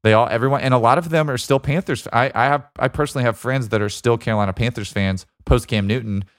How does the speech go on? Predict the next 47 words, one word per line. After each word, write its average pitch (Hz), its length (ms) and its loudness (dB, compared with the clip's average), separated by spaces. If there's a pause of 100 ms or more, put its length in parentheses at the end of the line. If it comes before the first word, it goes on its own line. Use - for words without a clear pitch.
(240)
They 113 240 0
became 127 280 0
lifelong 110 420 2
fans 101 420 -2
because 107 340 -2
he 110 80 -6
was 90 140 -6
the - 80 -20
player 95 440 0 (140)
at 92 120 -6
the - 60 -16
time. 92 400 -4 (280)
And 110 180 0
so 104 380 2 (260)
that's, 147 380 -2 (160)
I 120 120 2
don't 247 140 -4
know 185 140 4
if 156 100 -4
that's 147 260 2
their 127 160 0
draw 113 360 0
entirely, 117 580 -2
but 117 240 0
it 113 120 0
is 120 320 0
kind 131 220 0
of 107 80 -2
interesting 117 480 -4
that 101 140 0
they're 107 160 0
this 95 400 0
high 120 220 0
on 107 100 0
the 92 100 -2
list. 104 540 0 (400)
And 120 100 0
it's 117 140 -2
like, 110 180 0
have, 110 320 -4
did 127 140 0
they 127 140 4
hijack 127 800 0 (140)
the 117 180 -2
Auburn 120 460 -2
fan 147 320 -2
base? 160 500 -2